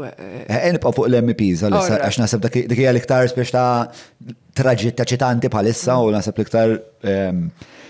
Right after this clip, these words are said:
Speaker 2: traġitt li jekk jirnexxilkom tagħmlu xi ħaġa hemmhekk ħaj-, ħajkollha sinifikat imqar simboliku
Speaker 1: Kbir.
Speaker 2: kbir.
Speaker 1: Iva.
Speaker 2: Min huma, min huma tliet kandidati?
Speaker 1: Jiena,
Speaker 2: Mhm.
Speaker 1: Mina Jack Tolu u Ralph Kassar.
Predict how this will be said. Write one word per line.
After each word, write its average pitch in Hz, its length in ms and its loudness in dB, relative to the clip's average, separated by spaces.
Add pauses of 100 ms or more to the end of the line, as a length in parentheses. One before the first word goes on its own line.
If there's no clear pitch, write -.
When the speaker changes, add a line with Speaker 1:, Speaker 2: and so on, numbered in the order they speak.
(160)
Speaker 2:
traġitt 127 380 2
li 123 80 0
jekk 120 240 0
jirnexxilkom 110 480 0
tagħmlu 110 180 4
xi 107 80 0
ħaġa 107 220 2
hemmhekk 101 240 0
ħaj-, - 380 -10 (100)
ħajkollha 101 300 0 (400)
sinifikat 107 500 -2
imqar 107 280 -2
simboliku 104 760 0 (160)
Speaker 1:
Kbir. 175 180 -2
Speaker 2:
kbir. 113 240 2 (180)
Speaker 1:
Iva. 156 500 -6 (280)
Speaker 2:
Min 180 140 0
huma, 113 220 0
min 143 140 -4
huma 104 160 -2
tliet 92 200 -6
kandidati? 80 500 -4 (320)
Speaker 1:
Jiena, 262 560 -2 (380)
Speaker 2:
Mhm. 170 260 -2
Speaker 1:
Mina 185 280 -2
Jack 220 240 -4
Tolu 277 360 0
u 247 40 -2
Ralph 214 220 -2
Kassar. 175 460 -8